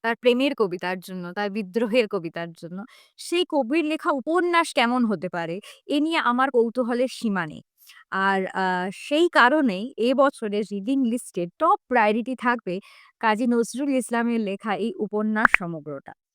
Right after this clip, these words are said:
এই উপন্যাস সমগ্রটাও বেরিয়েছে কবি নজরুল ইনস্টিটিউট থেকে, যেটা আমি বাংলাদেশ থেকে সংগ্রহ করেছি। তাই তোমরা যারা এখনো, আম, পড়োনি এবং এবছর বাংলাদেশের প্যাভিলিয়নও হচ্ছে না রাজনৈতিক বিভিন্ন কারণে,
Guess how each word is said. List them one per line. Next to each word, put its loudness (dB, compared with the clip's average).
এই 0
উপন্যাস 0
সমগ্রটাও 0
বেরিয়েছে 0
কবি 2
নজরুল -2
ইনস্টিটিউট -2
থেকে, -2
যেটা -2
আমি -2
বাংলাদেশ -2
থেকে -6
সংগ্রহ -4
করেছি। -4
তাই -4
তোমরা -2
যারা 2
এখনো, 0
আম, 2
পড়োনি 6
এবং -2
এবছর 2
বাংলাদেশের 2
প্যাভিলিয়নও -2
হচ্ছে -6
না -2
রাজনৈতিক -6
বিভিন্ন -2
কারণে, -8